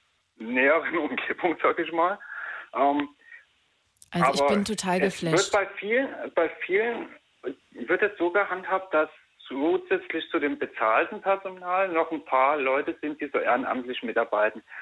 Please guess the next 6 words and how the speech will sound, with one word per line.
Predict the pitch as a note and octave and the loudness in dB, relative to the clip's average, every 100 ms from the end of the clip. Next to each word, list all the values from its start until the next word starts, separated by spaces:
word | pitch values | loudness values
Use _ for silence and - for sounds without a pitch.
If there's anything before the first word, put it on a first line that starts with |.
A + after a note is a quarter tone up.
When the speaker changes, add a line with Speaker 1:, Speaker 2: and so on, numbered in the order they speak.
| - - | -12 -12
Speaker 1:
Und | A2 | 0
dann | B2 | 2
wird's | D#3+ - | 2 4
aber | C3+ B2+ - | 2 2 -2
unterschiedlich | C#3 F3+ - F3 D#3+ D3+ | 2 2 2 -2 -2 -4
gehandhabt, | - D3 C#3 D3 C#3+ D3 D3 D3+ | 0 2 2 0 -2 2 2 2